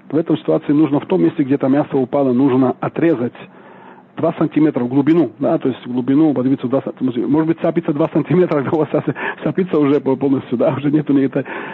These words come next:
э, не, так сказать, не актуально будет, но, допустим, у вас пицца немножко толстая, да, бывает такое тоже, что пицца толстая, э, два сантиметра нужно в этом месте отрезать, и вся остальная пицца, то есть только в его районе, то есть там где-то мясо упало, мясо выб-, а вся остальная пицца за-, разрешена в этой ситуации, опять-таки в ситуации, когда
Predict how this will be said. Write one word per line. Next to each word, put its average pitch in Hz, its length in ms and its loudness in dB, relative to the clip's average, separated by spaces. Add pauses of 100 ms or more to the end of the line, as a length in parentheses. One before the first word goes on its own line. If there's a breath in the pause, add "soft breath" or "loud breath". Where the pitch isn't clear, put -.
э, 135 320 0
не, 135 60 2
так 135 120 -10
сказать, 135 180 -2
не 143 60 4
актуально 196 440 2
будет, 156 280 2
но, 170 160 2
допустим, 262 380 2
у 202 40 2
вас 190 80 0
пицца 185 260 -2
немножко 160 360 2
толстая, 196 500 2
да, 190 140 0
бывает 180 300 0
такое 156 280 0
тоже, 123 240 0
что - 120 -16
пицца 139 260 -4
толстая, 220 420 -2 (420 loud breath)
э, 170 200 0
два 180 220 0
сантиметра 185 400 0
нужно 160 180 2
в 151 40 2
этом 147 160 0
месте 156 220 0
отрезать, 208 400 0
и 180 80 0
вся 240 200 -2
остальная 220 460 0
пицца, 220 280 0
то 202 100 0
есть 196 120 -2
только 233 240 0
в 196 60 -4
его 220 180 4
районе, 208 460 4 (140)
то 156 80 0
есть - 100 -4 (100)
там 180 160 2
где-то 180 220 2
мясо 185 240 2
упало, 180 380 2
мясо 151 220 2
выб-, 139 240 2
а - 80 -6
вся 262 180 0
остальная 226 400 0
пицца 233 280 0
за-, 175 160 2
разрешена 160 520 2
в 175 60 0
этой - 120 -4
ситуации, 156 300 -2
опять-таки 165 340 0
в - 60 -10
ситуации, 160 340 0
когда 147 400 -2